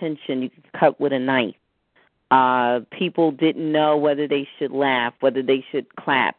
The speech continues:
Um, they were nervous. They were looking at each other a lot. Um, I believe that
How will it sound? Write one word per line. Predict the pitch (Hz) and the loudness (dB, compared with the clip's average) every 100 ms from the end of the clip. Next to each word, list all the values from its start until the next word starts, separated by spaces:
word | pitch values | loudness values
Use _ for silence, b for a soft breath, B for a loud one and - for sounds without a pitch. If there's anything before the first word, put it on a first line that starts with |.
| - | 0
Um, | 131 120 123 120 117 b b b b | 2 2 -2 -6 -12 b b b b
they | 139 | 2
were | 143 143 | 4 2
nervous. | 143 147 135 131 - | 2 0 -2 -6 -4
They | 139 | -2
were | 135 | 0
looking | 147 151 156 | 0 -2 -4
at | 147 | -2
each | 135 123 | -4 -2
other | 139 127 123 | -2 0 0
a | 123 | 0
lot. | 123 120 117 - _ - | 2 0 -2 -6 _ -4
Um, | 135 131 127 123 123 - _ _ _ _ _ | 0 2 0 -2 -6 -10 _ _ _ _ _
I | 156 | 2
believe | 151 165 156 170 180 156 | 4 2 2 -2 -6 -2
that | 170 151 147 143 | 0 0 0 -2